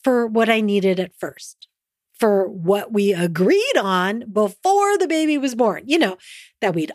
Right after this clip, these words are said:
alternate who was the primary breadwinner after the baby was born and how much we'd each be gone, 'cause we knew adventures were important for us. But when he didn't honor our agreements and didn't respond to my more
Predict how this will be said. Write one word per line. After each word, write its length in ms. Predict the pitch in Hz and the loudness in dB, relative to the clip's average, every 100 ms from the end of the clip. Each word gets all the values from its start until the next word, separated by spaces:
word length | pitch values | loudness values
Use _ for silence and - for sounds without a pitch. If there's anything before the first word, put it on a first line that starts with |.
| - | 0
alternate 680 | 277 311 - 285 277 262 226 | 0 0 -4 -2 0 0 -2
who 160 | 220 226 | -2 -2
was 180 | 220 | -2
the 100 | 196 | -2
primary 540 | 214 - 220 214 208 214 | -4 0 0 2 2 0
breadwinner 800 | 185 190 190 185 185 185 185 185 | 2 2 2 0 0 2 2 2
after 280 | 180 - | 0 -2
the 120 | 190 180 | 0 2
baby 280 | 175 180 | 2 2
was 200 | 175 175 | 0 -2
born 500 | 175 170 165 165 170 | 0 2 2 2 2
and 160 | 170 147 | 0 -2
how 180 | - 185 | -2 0
much 240 | 196 - | 0 0
we'd 160 | 208 185 | -2 0
each 200 | 185 - | -2 -2
be 120 | 277 | -2
gone, 640 | 226 185 165 165 165 180 | 0 2 2 2 0 0
'cause 160 | 220 220 | 0 2
we 100 | 311 | 2
knew 160 | 480 466 | 2 2
adventures 500 | 214 220 214 190 180 | 0 -2 -2 -6 -4
were 160 | 180 | -6
important 400 | 175 175 180 175 | -6 -6 -8 -8
for 160 | - 185 | -10 -10
us. 160 | 190 - - - - - _ | -12 -20 -20 -20 -20 -20 _
But 320 | 285 254 240 - _ _ _ _ _ _ _ _ | 2 2 0 -6 _ _ _ _ _ _ _ _
when 160 | 233 233 | 0 2
he 180 | 330 | 2
didn't 240 | 403 320 208 | 2 0 -2
honor 400 | 202 226 269 196 - | 0 0 2 0 0
our 200 | 180 165 | -2 -2
agreements 840 | 147 175 403 339 170 160 196 - _ - | -2 0 0 0 -2 -8 -12 -16 _ -2
and 400 | 214 190 165 147 | 0 2 -2 -2
didn't 460 | 233 277 277 208 - _ 220 | 0 0 -2 -4 -10 _ -8
respond 920 | 175 196 - - 226 262 311 285 240 | -4 -4 -8 -10 -4 0 2 2 2
to 80 | 240 | 2
my 180 | 208 196 | 2 2
more 400 | 190 190 180 | 2 2 0